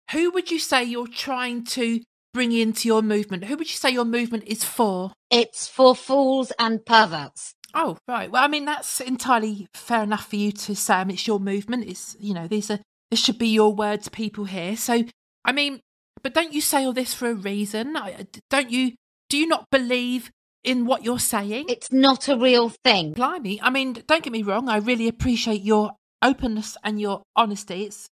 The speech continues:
Speaker 1: good to hear for a change from you anyway. Um, I'm just surprised that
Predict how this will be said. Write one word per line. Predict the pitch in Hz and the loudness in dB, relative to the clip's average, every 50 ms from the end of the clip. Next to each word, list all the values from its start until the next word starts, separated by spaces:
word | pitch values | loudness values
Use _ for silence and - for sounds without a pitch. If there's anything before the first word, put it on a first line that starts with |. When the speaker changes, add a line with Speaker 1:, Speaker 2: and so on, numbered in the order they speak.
| _ | _
Speaker 1:
good | - 254 247 - | -4 -4 -2 -2
to | 247 226 | -4 -2
hear | 214 220 196 165 165 202 254 269 | -2 0 -2 0 0 0 -2 -2
for | - - 220 | -4 -4 -4
a | 220 | -2
change | 220 - 202 190 180 190 190 190 - - - - _ _ _ _ _ _ _ - | -2 -4 -4 -4 -4 -4 -4 -6 -8 -10 -14 -18 _ _ _ _ _ _ _ -8
from | 208 196 190 | -6 -4 -4
you | 190 185 175 180 | -4 -4 -2 -2
anyway. | 208 208 196 190 180 208 254 262 - - - - - - - - - _ _ | 0 0 0 0 0 0 -2 -2 -6 -10 -14 -14 -14 -14 -14 -16 -20 _ _
Um, | - 254 262 262 269 269 269 269 - _ _ _ _ _ _ _ - | 0 0 0 -2 -4 -8 -14 -18 -20 _ _ _ _ _ _ _ -6
I'm | 277 311 311 | -6 -4 -4
just | - 381 - - - - - - - | -6 -8 -8 -10 -12 -16 -18 -16 -14
surprised | - - 311 294 - - 330 320 277 208 202 208 220 208 - - | -10 -10 -10 -8 -4 0 0 2 4 4 2 2 0 -2 -4 -4
that | 226 208 - - - - | -4 -4 -4 -8 -12 -14